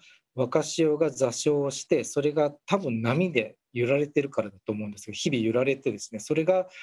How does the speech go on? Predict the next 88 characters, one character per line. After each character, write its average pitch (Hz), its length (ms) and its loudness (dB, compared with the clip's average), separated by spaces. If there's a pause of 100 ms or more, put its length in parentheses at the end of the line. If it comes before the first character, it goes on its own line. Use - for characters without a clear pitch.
(200)
底 151 480 0
を 151 140 -2
削 127 300 0
っ - 40 -12 (180)
て、 123 160 0
ま 117 120 -4
あ、 - 20 -2
サ 143 140 2
ン 139 60 -2
ゴ 143 60 0
礁 139 120 0
に 117 80 0
打 113 80 -2
ち 131 120 0
上 123 60 4
が 123 80 0
っ 123 60 -8
た 120 80 0
と 123 120 -6
こ - 100 0
ろ 165 60 2
の 160 60 0
サ 147 140 0
ン 139 80 2
ゴ 147 60 -6
礁 123 120 -2
を 104 40 -2
削 107 280 -6
っ - 20 -20
て - 200 0
で 107 60 -8
す - 180 -14
ね、 107 120 -10 (380)
そ - 180 -2
れ 175 120 0
が、 185 280 2 (200)
ま 120 120 2
あ、 - 60 -6
細 127 240 0
か 127 140 2
い 101 120 -8 (200)
粒 123 160 0
子 - 160 -6
を - 20 -6
発 123 240 -6
生 143 180 0
さ 135 160 -2
せ 143 140 -2
て 175 340 0 (400)
濁 123 280 2
り 127 100 0
を 104 60 -2
強 123 280 0
め 104 140 -4
て - 240 -18
る - 160 -16
と。 - 180 -20
そ - 200 -6
れ 165 100 0
が 175 320 2 (220)
流 123 120 0 (120)
れ 143 100 2
て 139 160 -2
き - 120 -16
て、 180 340 0 (240)
全 135 220 2
体 165 180 2
的 156 240 -2
に、 151 260 0 (180)
特 143 200 0
に、 123 80 2
ま 110 120 2
あ、 104 40 0
若 113 240 2
潮 135 160 0
に 127 80 -4
近 143 220 0
い 143 60 0
と 143 120 0
こ 160 80 2
ろ 170 80 4
で 175 100 4
は 151 60 0
す - 120 -8
ご 143 100 0
く 131 100 -10
水 117 260 2
が 156 140 2